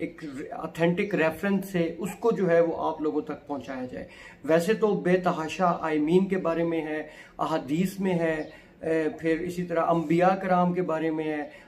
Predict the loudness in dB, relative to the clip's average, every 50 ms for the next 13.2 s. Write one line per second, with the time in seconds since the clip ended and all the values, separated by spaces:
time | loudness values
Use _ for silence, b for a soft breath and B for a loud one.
0 | B -6 -2 -2 -2 -2 -2 -2 0 0 2 2 4 4 6 6 6 4 2 2
1 | 0 0 -2 -2 -2 0 0 0 -2 -4 -4 -2 -2 -2 0 0 -2 -2 -2 -4
2 | -4 -4 -4 -8 -6 -6 -6 -6 -4 -4 -2 0 0 2 2 4 4 4 4 4
3 | 2 -6 -6 -2 -2 -2 -2 -2 -4 -6 -6 -4 -2 0 2 2 2 0 -2 -2
4 | -6 -8 -8 B B B B B B B 2 2 4 4 2 2 0 2 4 4
5 | 4 4 2 2 2 2 0 0 0 -2 -2 -2 -2 -2 0 0 0 -2 -2 -2
6 | -4 -4 -2 -2 -2 -4 -4 -4 -2 -2 0 0 0 0 -2 -4 -6 -4 -2 -2
7 | -2 -2 -4 -4 0 0 0 2 2 2 2 0 0 -2 -4 -2 -2 0 0 0
8 | -2 -2 -4 -4 -2 -2 -2 -2 0 0 0 0 0 0 -4 -4 -4 -4 -4 -2
9 | 0 0 0 0 0 -2 -2 -2 -2 -4 -4 -6 -4 -6 -6 -6 -8 -14 -10 -6
10 | -4 -2 -2 0 0 -2 -2 -2 B B B B B B B -2 -2 2 4 4
11 | 4 4 2 0 4 4 6 6 6 4 2 -2 -4 -6 -4 -4 -6 -6 -4 -2
12 | -2 0 4 6 6 6 6 4 2 0 0 0 -2 -2 -2 -2 -4 -4 -6 -10
13 | 0 0 0 0